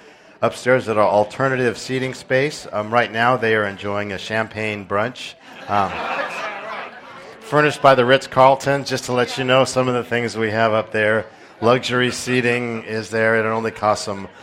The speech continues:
eleven percent tithe instead of ten percent tithe, so we don't have to worry about that. Hey, well, I'm glad you guys are here. Uh, I'm Paul, one of the pastors here, and it's my privilege to, to be with you guys and to kinda go with you through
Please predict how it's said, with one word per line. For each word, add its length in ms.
eleven 360
percent 420
tithe 320
instead 280
of 100
ten 180
percent 380
tithe, 320
so 300
we 260
don't 100
have 160
to 80
worry 320
about 360
that. 280
Hey, 300
well, 340
I'm 160
glad 240
you 80
guys 260
are 80
here. 400
Uh, 240
I'm 160
Paul, 280
one 100
of 60
the 60
pastors 460
here, 420
and 360
it's 160
my 140
privilege 400
to, 160
to 140
be 100
with 240
you 80
guys 380
and 140
to 200
kinda 160
go 160
with 280
you 120
through 540